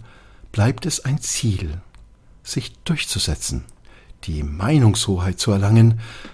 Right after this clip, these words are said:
Recht zu haben und zu dominieren. Stärke und Durchsetzungsvermögen sind für solche Menschen scheinbar Tugenden.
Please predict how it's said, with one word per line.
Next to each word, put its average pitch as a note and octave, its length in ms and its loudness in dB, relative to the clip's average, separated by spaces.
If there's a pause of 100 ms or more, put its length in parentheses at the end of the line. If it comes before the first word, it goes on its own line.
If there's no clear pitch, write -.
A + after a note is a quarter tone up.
Recht G#2+ 420 0
zu - 300 -2
haben F#2+ 460 0 (760)
und E2 480 -4
zu - 160 -4 (220)
dominieren. F#2 640 0 (920)
Stärke C3+ 640 4
und G2+ 420 0
Durchsetzungsvermögen B2+ 1120 6 (320)
sind C#3 200 4
für C3+ 120 0
solche D3+ 320 2
Menschen B2 400 4
scheinbar C#3 680 2
Tugenden. F2+ 580 -2